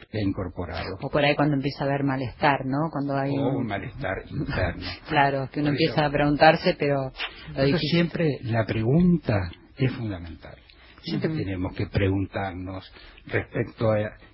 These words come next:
Speaker 1: qué estamos haciendo con, con nuestras conductas, con nuestra vida,
Speaker 2: ¿Y
Speaker 1: con
Speaker 2: por qué
Speaker 1: nuestras
Speaker 2: nos queremos
Speaker 1: emociones.
Speaker 2: mostrar tanto todos? ¿Por qué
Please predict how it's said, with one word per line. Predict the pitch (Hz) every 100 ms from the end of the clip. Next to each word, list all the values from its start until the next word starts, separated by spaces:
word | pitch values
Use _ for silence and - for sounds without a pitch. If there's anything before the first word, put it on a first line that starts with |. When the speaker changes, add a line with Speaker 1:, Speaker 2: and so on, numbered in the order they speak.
| - -
Speaker 1:
qué | 147
estamos | - 131 113 -
haciendo | 98 - 104 98 98
con, | - 85 85 90
con | - 90
nuestras | - - -
conductas, | 92 95 117 104 - 98 -
con | 95
nuestra | 85 - 82
vida, | 87 98 104 95 101
Speaker 2:
¿Y | 190
Speaker 1:
con |
Speaker 2:
por | 269 262
qué | 277 220
Speaker 1:
nuestras | 175
Speaker 2:
nos |
queremos | - 165 165 156
Speaker 1:
emociones. | 156 -
Speaker 2:
mostrar | 127 160 -
tanto | 165 156 156 151 147
todos? | 156 151 151
¿Por | 175 180
qué | 185